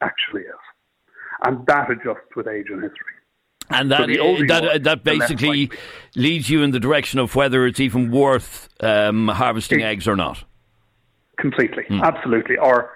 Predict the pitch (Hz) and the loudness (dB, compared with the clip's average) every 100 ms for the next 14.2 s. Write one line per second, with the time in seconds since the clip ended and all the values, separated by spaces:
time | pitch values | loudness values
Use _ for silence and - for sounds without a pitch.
0 | - 151 139 139 - 131 - - 135 131 | -4 -2 0 -4 -2 -4 -4 -6 -4 -4
1 | 139 139 139 131 - 135 127 131 135 123 | -6 -4 -2 -2 -2 -4 -2 0 -2 -4
2 | 113 110 107 - 101 110 120 135 - 120 | -4 -4 -4 -10 -14 -4 -2 -2 0 -2
3 | 107 110 113 113 113 110 - - 113 113 | 0 -2 -2 -2 -4 -6 -10 -6 -2 0
4 | 110 113 - 107 107 120 110 - 123 - | 2 0 0 -8 -6 -4 -4 -4 -6 -6
5 | - - 131 123 120 113 113 - - 107 | -10 -2 0 2 0 -2 -10 -12 -12 -12
6 | - 123 107 117 113 110 - 101 - - | -2 0 2 4 2 0 -2 -4 -2 -2
7 | 104 - 107 95 - - - - - 120 | -2 0 0 0 -6 -14 -18 -18 -2 0
8 | 113 107 113 - 107 117 110 107 120 117 | 2 2 0 -2 -2 -2 0 0 0 -2
9 | 117 107 107 117 - - 113 - 107 107 | -2 -8 -6 -6 -4 -2 -2 -4 -6 -2
10 | 104 107 92 92 - _ - 214 180 - | 0 0 0 -2 -8 _ -8 -4 -2 2
11 | - 175 123 110 - 107 - - - - | 4 4 2 2 2 0 0 -6 -4 0
12 | 143 156 170 160 147 127 127 123 123 - | 2 4 2 2 2 2 2 0 -2 -2
13 | 131 120 123 117 113 104 120 135 123 - | 0 0 -2 -2 -2 -2 -2 0 0 0
14 | 117 117 | -2 -2